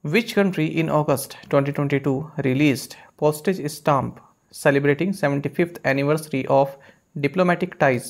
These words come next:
with India? अगस्त दो हज़ार बाईस में किस देश ने भारत के साथ राजनयिक संबंधों की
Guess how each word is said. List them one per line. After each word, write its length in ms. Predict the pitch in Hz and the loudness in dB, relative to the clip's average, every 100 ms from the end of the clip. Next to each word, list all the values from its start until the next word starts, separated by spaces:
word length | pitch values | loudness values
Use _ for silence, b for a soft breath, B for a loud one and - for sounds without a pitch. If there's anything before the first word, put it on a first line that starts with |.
| 139 | -4
with 160 | 139 - - | -4 -4 -10
India? 300 | 127 123 143 - b b b b | -6 -4 -4 -6 b b b b
अगस्त 280 | 151 190 202 | 2 4 4
दो 120 | 185 | 4
हज़ार 180 | 175 175 | 4 6
बाईस 280 | 165 160 156 | 6 4 2
में 80 | 180 | -4
किस 240 | 151 - | -4 -4
देश 200 | - 131 139 | -2 -2 -2
ने 100 | 147 | -2
भारत 300 | 139 131 131 | 2 2 0
के 80 | 131 | -2
साथ 420 | 143 131 - - | 0 0 -2 -4
राजनयिक 540 | 135 143 160 180 190 | 2 2 2 0 -2
संबंधों 500 | - 151 143 143 143 | -2 0 2 2 0
की 160 | 135 | -2